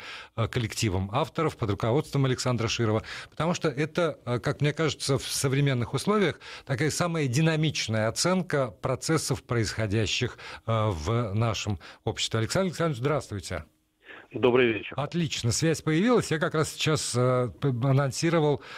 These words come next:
Speaker 1: начало нашего разговора на основе краткосрочного анализа динамики В В П. Последний выпуск,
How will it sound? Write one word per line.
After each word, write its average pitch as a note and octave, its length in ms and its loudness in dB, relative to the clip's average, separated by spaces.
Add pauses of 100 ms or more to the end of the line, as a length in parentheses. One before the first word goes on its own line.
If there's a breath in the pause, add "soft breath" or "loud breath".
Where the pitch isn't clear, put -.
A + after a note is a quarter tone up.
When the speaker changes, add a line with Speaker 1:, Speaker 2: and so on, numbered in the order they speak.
(140 loud breath)
Speaker 1:
начало C#3 460 2
нашего B2 300 0
разговора F#3 640 2
на D#3+ 160 2
основе F3 480 2
краткосрочного C#3 960 0
анализа A#2+ 460 2
динамики A2+ 540 0
В G#2+ 100 2
В C#3 160 4
П. G3+ 220 0
Последний C#3+ 520 0
выпуск, C#3 380 -2